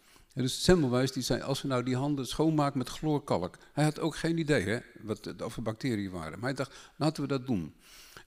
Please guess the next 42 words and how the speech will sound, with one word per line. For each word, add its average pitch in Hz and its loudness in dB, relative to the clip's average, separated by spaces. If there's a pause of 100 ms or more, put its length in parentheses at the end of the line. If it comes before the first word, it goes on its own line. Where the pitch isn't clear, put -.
En, 120 -2
eh, 117 -6
dus 127 0
hij, 117 0
de, 104 -2
die 113 -4
studenten 120 0
moesten 117 2
hun 104 4
handen 104 2
schoonmaken 127 2
in 101 -4
chloorkalk. 101 -2
En 98 -2
dan 117 2
mochten 139 0
ze 123 -2
naar 110 2
de 110 -2
verloskamer. 98 -4 (400)
En 123 0
de 113 2
sterfte 147 0
die 113 -2
zoefde 156 2
omlaag. 98 -6
Ja, 101 -8 (480)
dat 131 2
wil 123 0
wel. 85 -4 (420)
Ehm, 110 -2 (260)
het 123 -2
duurde 151 4
nog 139 0
heel 160 6
lang, 151 0
dit - -8
is - -10
wel 113 0
typisch 117 -2
voor 95 -4
geneeskunde, 107 -4